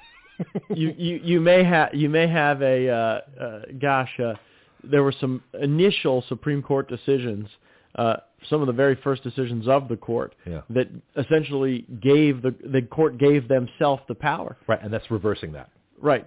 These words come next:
Speaker 1: so you are, you are going back, uh, a couple hundred years of jurisprudence and just ripping it up from the root, I see.
Speaker 2: Well, I didn't say it'd be easy.
Speaker 1: <laughs>
Speaker 2: That's exactly what I'm
Speaker 1: Fair.
Speaker 2: doing. What I'm, what I'm doing is reversing Marbury versus Madison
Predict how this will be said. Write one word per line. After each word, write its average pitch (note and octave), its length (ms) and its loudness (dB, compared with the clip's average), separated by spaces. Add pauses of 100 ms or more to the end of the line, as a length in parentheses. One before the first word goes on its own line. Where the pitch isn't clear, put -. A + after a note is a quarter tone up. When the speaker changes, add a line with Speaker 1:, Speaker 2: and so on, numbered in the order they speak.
Speaker 1:
so C3+ 80 -4
you D3 280 0
are, B2+ 340 2
you C#3+ 220 -2
are B2+ 120 2
going B2 360 -2
back, B2 400 -2
uh, B2+ 40 -2
a A2 220 -4 (460)
couple C3+ 200 0
hundred B2+ 260 -4
years C3 320 2
of A2 120 -8
jurisprudence B2+ 800 -4
and A#2 140 -4
just A2+ 220 -8
ripping B2+ 260 -2
it B2 80 2
up B2+ 160 0
from B2+ 140 -4
the A#2+ 100 -2
root, C#3+ 260 0
I G2 240 -4
see. G#2+ 200 -10
Speaker 2:
Well, C3 120 -2
I D3 40 -2
didn't E3 200 -8
say D#3+ 80 0
it'd G2 100 -4
be F#2 80 -6
easy. G#2 400 -6 (460)
Speaker 1:
<laughs> C3+ 540 0
Speaker 2:
That's E3 160 4
exactly F3 360 4
what B2 100 4
I'm B2+ 60 2
Speaker 1:
Fair. G#2+ 140 2
Speaker 2:
doing. G#2+ 220 -12
What D3+ 140 6
I'm, D3 180 2
what C3+ 100 4
I'm C#3 100 2
doing D3 200 2
is C3 100 -2
reversing A2+ 400 -2
Marbury G2 280 0
versus F#2 340 -8
Madison G2 360 -6